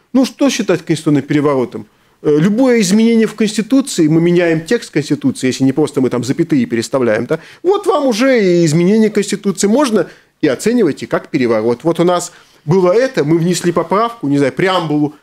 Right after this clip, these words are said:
приняли к Конституции, без референдума, кстати, в Латвии это происходило, потому что вроде бы базовые четыре статьи, которые требуют референдума, э, мы не, не ми-, не меняли, а на самом деле много нюансов ввели. Ну,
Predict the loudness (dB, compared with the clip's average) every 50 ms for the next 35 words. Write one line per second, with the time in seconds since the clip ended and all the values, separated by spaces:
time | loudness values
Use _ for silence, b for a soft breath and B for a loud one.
0 | B B _ 0 2 2 2 2 0 0 -2 -2 -4 -4 -4 -6 -6 -2 -2 -2
1 | -2 -4 -4 -2 -2 -2 -2 -2 -2 -2 -2 -2 -2 -2 -2 -2 0 0 0 0
2 | 0 -2 -2 -2 -4 -4 -6 -8 -10 -8 -4 -2 0 0 0 -2 -4 -6 -6 -6
3 | -4 -2 -4 -2 -2 -2 -2 0 2 0 0 -2 B B B B -2 -2 0 0
4 | 2 2 2 0 0 -2 -2 0 0 -2 -2 0 0 0 0 0 -2 -2 -2 -2
5 | -2 -2 0 0 -2 -2 -2 -2 -4 -2 -2 -2 -2 0 -2 -2 -2 -2 -2 0
6 | 0 -2 -4 -4 -4 -2 0 2 2 2 0 -2 -2 -4 B B B B B B
7 | -2 0 2 2 2 2 2 4 2 2 0 0 0 0 2 2 2 0 0 0
8 | 0 2 2 2 2 2 0 0 -2 -2 -4 -4 -4 -4 -4 -6 -10 -8 -6 -4
9 | -2 -2 -2 -2 -2 0 0 0 0 0 -2 -4 B B B B B B _ _
10 | _ -2 0 0 2 2 2 0 2 2 2 2 0 0 -4 -6 -8 -10 -10 -12
11 | -10 -4 -2 -2 0 0 -2 -4 -6 _ _ 0 0 0